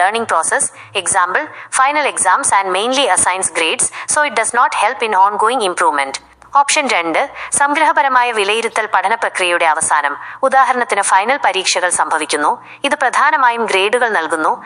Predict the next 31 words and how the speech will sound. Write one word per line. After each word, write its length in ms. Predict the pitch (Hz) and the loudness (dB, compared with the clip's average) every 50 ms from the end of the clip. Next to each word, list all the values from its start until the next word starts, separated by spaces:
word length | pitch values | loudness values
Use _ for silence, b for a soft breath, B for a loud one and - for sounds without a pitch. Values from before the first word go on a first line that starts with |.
| B B B B 240 | B B B B 0
അതിനാൽ 280 | 233 247 240 247 247 - - 226 226 | 2 2 2 2 2 2 0 -2 -2
ഇത് 100 | 233 226 214 | 0 0 0
നിലവിലുള്ള 420 | 208 226 247 277 302 277 233 214 202 - 196 | 2 2 2 2 2 2 2 2 0 0 0
പുരോഗതിക്ക് 500 | 180 185 196 202 202 190 185 160 - 262 - 214 | 2 2 2 2 2 0 -2 0 0 0 0 0
സഹായിക്കുന്നില്ല. 560 | 175 175 170 160 151 - 156 151 143 135 135 127 - - - - - - - _ _ - - _ _ _ - 277 | 0 0 0 0 -2 -2 -2 -2 0 0 0 0 0 -4 -10 -16 -18 -20 -20 _ _ -20 -20 _ _ _ 2 2
Options 360 | 269 269 269 - 294 302 294 - - B B B B B B 254 | 2 2 2 0 0 0 -2 -4 -6 B B B B B B 2
മൂന്ന് 200 | 269 285 294 294 277 | 2 4 2 2 0
and 80 | 262 233 185 | 0 0 0
നാല്, 240 | 160 156 151 165 - 269 - B B B B B | 0 0 0 0 -2 -4 -4 B B B B B
standardized 580 | - 294 285 294 302 311 302 311 311 311 - 269 | 0 0 0 0 0 0 2 2 0 0 0 0
and 80 | 233 214 202 196 | 0 2 2 2
norm 160 | 208 233 226 190 | 2 2 2 0
reference 280 | 190 - - 208 220 208 - - | 0 0 0 -2 -2 -2 -2 -2
tests 260 | 202 214 220 - - - - 226 | -2 -2 -2 -2 -2 -2 -2 -2
compare 300 | 196 202 226 233 240 233 | -2 0 0 0 0 0
a 60 | 233 - | 0 0
student 280 | - 226 220 254 262 233 | 0 0 0 0 0 0
with 100 | 202 - 180 | 0 0 0
a 60 | 165 165 | 2 2
larger 220 | 165 175 190 214 196 - | 2 2 2 -2 -2 0
group, 180 | 180 196 - - - B B B B | 0 0 0 -2 -6 B B B B
which 120 | 254 254 262 240 | -4 -2 -2 -2
is 60 | - 202 220 | -2 0 0
less 160 | 285 302 - - 226 | 0 0 0 0 0
helpful 320 | 226 247 247 - 277 262 - | 0 0 0 -2 0 0 0
for 80 | 240 220 196 190 | 0 0 -2 -2
individualized 540 | 208 226 226 220 220 214 214 214 208 - 190 180 | -2 -2 -2 -2 0 0 0 0 -2 -2 -2 -2
learning 240 | 185 202 214 226 226 | -2 0 0 0 -2
and 100 | 202 180 175 180 | 0 -2 -2 -2
improvement 420 | 180 196 185 170 160 165 233 - - - | 0 0 0 2 0 -2 -4 -4 -2 0
than 140 | 180 175 190 | 0 0 0